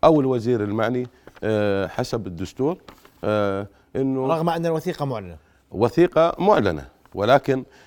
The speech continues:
Speaker 1: آه، ليس ملزمة، آه، أن تأتي إلى مجلس النواب كونها وثيقة نوايا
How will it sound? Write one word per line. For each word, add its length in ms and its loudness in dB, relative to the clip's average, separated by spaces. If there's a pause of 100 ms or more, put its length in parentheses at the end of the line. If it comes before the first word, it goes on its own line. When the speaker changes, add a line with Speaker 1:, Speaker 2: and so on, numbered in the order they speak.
(160)
Speaker 1:
آه، 280 4
ليس 300 0
ملزمة، 520 -4 (100)
آه، 480 -2
أن 120 -4
تأتي 300 0
إلى 100 0
مجلس 280 -4
النواب 220 0
كونها 400 0
وثيقة 500 -2 (240)
نوايا 440 4